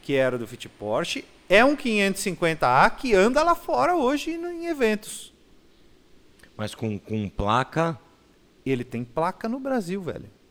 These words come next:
Speaker 1: Que nem o seu carro tem P X P, ele tem, eles têm, os dois carros estão registrados em Contagem, Minas Gerais.
Speaker 2: É, não sei, porque o que, o que a gente sabe é que um carro foi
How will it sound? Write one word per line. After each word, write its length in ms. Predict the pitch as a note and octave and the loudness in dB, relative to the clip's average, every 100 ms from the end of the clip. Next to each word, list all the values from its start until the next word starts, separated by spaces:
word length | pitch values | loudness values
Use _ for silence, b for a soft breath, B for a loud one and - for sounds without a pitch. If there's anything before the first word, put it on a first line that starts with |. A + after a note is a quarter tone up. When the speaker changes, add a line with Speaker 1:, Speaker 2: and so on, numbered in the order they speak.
| _ _ _ | _ _ _
Speaker 1:
Que 100 | - | -4
nem 120 | D#3 G3+ | 0 0
o 40 | |
seu 200 | - C#3 | 0 -4
carro 260 | - B2 B2 | 0 -2 0
tem 140 | A#2 | -8
P 180 | - A#2+ | -6 -8
X 260 | - A#2+ | -6 -10
P, 300 | - E3+ E3+ - | -6 -4 -4 -6
ele 180 | - A#2 | -12 -10
tem, 280 | A#2+ D3+ B2+ - | -10 -10 -10 -10
eles 180 | B2+ B2 | -10 -8
têm, 180 | D3 D3+ - B - | -10 -12 -16 B -14
os 140 | B2 | -2
dois 240 | C3 A#3 - | 2 2 2
carros 180 | F#3 | -2
estão 100 | - | -2
registrados 600 | D#3+ D#3+ C#3+ D#3 D3 C#3+ | -4 -4 -6 -4 -4 -4
em 80 | D3 | -10
Contagem, 500 | D3+ C#3 B2+ C3+ C3 | -10 -10 -6 -6 -6
Minas 180 | C3+ C#3 | -10 -10
Gerais. 480 | B2+ G2 - - - - b b b - - _ _ _ _ _ _ - - - _ _ _ _ _ _ _ _ _ _ _ b b b b b b _ _ b b b _ | -12 -14 -18 -18 -18 -20 b b b -20 -20 _ _ _ _ _ _ -20 -20 -20 _ _ _ _ _ _ _ _ _ _ _ b b b b b b _ _ b b b _
Speaker 2:
É, 160 | C#3 A2+ | -10 -8
não 180 | B2+ D3+ | -8 -10
sei, 260 | - D3 | -4 -4
porque 320 | - C3 B2+ | -4 -8 -6
o 300 | C#3+ D3 D3 | -6 -6 -6
que, 220 | C3 E3 E3 | -6 -6 -6
o 140 | D3+ | -6
que 120 | E3 | -2
a 60 | D#3 | -2
gente 240 | D#3 D#3 | -2 -6
sabe 280 | - D3+ D#3 | -2 -2 0
é 40 | |
que 140 | D3+ D#3 | -2 -2
um 160 | D#3 | -4
carro 400 | - D3 C3+ B2+ | -4 -2 -2 -2
foi 560 | A#2+ - C3+ D3 E3+ - | -6 -2 2 2 0 -6